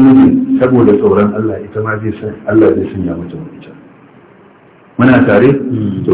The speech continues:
Speaker 1: sai ka dinga ambato abubuwan har ka dire, har inda Allah ya ce, "Wa man yattaqillaha yaj'al lahu makhraja." "Wa yarzuquhu min haythu la yahtasib." Sannan Allah subhanahu wa ta'ala zai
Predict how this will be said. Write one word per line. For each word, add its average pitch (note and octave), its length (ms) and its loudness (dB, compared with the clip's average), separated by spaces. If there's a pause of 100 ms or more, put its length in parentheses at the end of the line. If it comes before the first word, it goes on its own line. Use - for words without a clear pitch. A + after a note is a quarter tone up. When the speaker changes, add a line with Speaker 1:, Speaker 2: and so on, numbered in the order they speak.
Speaker 1:
sai A2+ 160 0
ka G#2 160 0
dinga G#2 400 -2
ambato G2 480 -6 (540)
abubuwan G2+ 500 -4
har B2 240 -2
ka - 120 -2
dire, G#2+ 360 2 (600)
har A2 260 -4 (140)
inda A2+ 280 2
Allah G2+ 240 -2
ya - 60 -4
ce, - 120 -4
"Wa F#2+ 140 2
man F#2+ 160 -4
yattaqillaha F#2 760 -4 (640)
yaj'al F2 380 0
lahu E2 320 -4
makhraja." - 460 -16 (1800)
"Wa A2+ 100 2
yarzuquhu A2+ 520 4
min G2+ 180 4
haythu G2+ 240 2
la F#2+ 160 4
yahtasib." A2 480 -2 (320)
Sannan F#2+ 400 -4
Allah A2+ 300 2
subhanahu F#2+ 500 0
wa G2+ 80 2
ta'ala G#2+ 440 0 (680)
zai A2+ 160 2